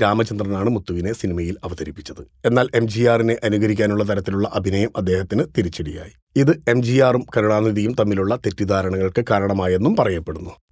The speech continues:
കരുണാനിധിയുമായുള്ള അഭിപ്രായ ഭിന്നതകളെ തുടർന്ന് എ ഐ എ ഡി എം കെയിൽ പ്രവർത്തിക്കാൻ താൽപര്യം പ്രകടിപ്പിച്ചെങ്കിലും സ്വീകരിക്കാൻ എം ജി ആർ തയ്യാറായിരുന്നില്ല. രണ്ടായിരത്തി ഒൻപതിൽ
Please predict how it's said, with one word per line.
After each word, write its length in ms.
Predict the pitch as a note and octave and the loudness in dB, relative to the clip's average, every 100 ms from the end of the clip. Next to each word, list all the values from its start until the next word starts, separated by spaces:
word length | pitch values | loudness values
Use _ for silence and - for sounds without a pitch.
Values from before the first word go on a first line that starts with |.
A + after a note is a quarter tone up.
| D#3+ | 4
കരുണാനിധിയുമായുള്ള 880 | D3+ E3+ F#3 E3+ E3+ E3 D#3 D3 - | 6 6 4 4 6 6 6 4 2
അഭിപ്രായ 460 | A2 G#2+ C3 C3 | -2 0 2 2
ഭിന്നതകളെ 520 | A2+ G#2+ G#2 A2 G#2+ G#2+ | 2 0 0 0 0 0
തുടർന്ന് 520 | G#2 G#2+ A#2 - A2 | 0 0 0 0 2
എ 160 | A2 - | 2 4
ഐ 120 | A2+ B2 _ - | 2 0 _ -4
എ 180 | G#2 A2 | 2 2
ഡി 220 | A2+ - A#2+ | 2 0 0
എം 100 | A2 - | 0 2
കെയിൽ 240 | G#2+ A#2 - - | 2 2 -2 -4
പ്രവർത്തിക്കാൻ 500 | G#2+ F#2+ F#2+ F2 A#2+ C#3+ | -2 -2 -6 -6 -4 -2
താൽപര്യം 440 | G2 G2 G#2+ B2 - | 0 0 -2 -2 -4
പ്രകടിപ്പിച്ചെങ്കിലും 680 | G2 F#2+ F2+ - D#2+ F2 - _ _ _ - | -6 -6 -8 -8 -8 -8 -10 _ _ _ -2
സ്വീകരിക്കാൻ 500 | D3 C#3+ C#3+ C#3 D3 | 2 4 4 2 0
എം 140 | G#2+ G2+ | -2 -2
ജി 160 | G2+ | -2
ആർ 180 | G2+ - - | -2 -2 -6
തയ്യാറായിരുന്നില്ല. 760 | F2+ E2+ E2 E2 D#2 D2+ E2+ - _ _ _ _ _ D3+ | -6 -6 -8 -10 -12 -14 -14 -18 _ _ _ _ _ 4
രണ്ടായിരത്തി 480 | D#3 E3 E3 E3+ - | 6 6 4 2 0
ഒൻപതിൽ 460 | B2+ B2+ C3 B2+ | 2 2 2 2